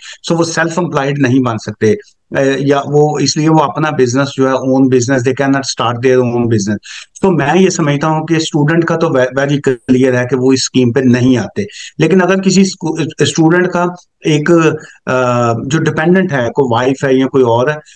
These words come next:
वो, वो उसमें चूंकि newly self, ये newly, अ, scheme introduce करवाई गई है, तो अभी तक इसमें as such कोई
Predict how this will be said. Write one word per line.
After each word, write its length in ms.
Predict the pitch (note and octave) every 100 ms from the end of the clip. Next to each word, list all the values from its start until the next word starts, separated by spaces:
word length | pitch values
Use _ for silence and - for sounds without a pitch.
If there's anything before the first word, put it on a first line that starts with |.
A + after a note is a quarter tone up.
| _ -
वो, 100 | G#3 G3+ F#3 E3+
वो 120 | G3
उसमें 480 | G3+ F#3 F#3+ G3+ F#3+
चूंकि 260 | G3 G3+ G3
newly 680 | E3+ D#3 F3 F3+ F#3+ G3+ F#3+ -
self, 140 | E3 E3 - -
ये 220 | D#3+ E3 E3+
newly, 760 | E3+ E3+ F#3+ G3+ F#3+ D3+ D3 D3+
अ, 80 |
scheme 320 | C#3+ - E3+ E3+
introduce 400 | E3 D#3+ D#3 D#3+
करवाई 360 | D3 C3 C3+
गई 160 | C3+ C#3
है, 180 | D#3+ D#3+ - - -
तो 60 |
अभी 280 | F3+ D#3+ F#3
तक 220 | F#3+ F#3+ F3+
इसमें 300 | E3 F#3+ F3+
as 140 | D#3+
such 180 | F3+ E3+
कोई 160 | F3+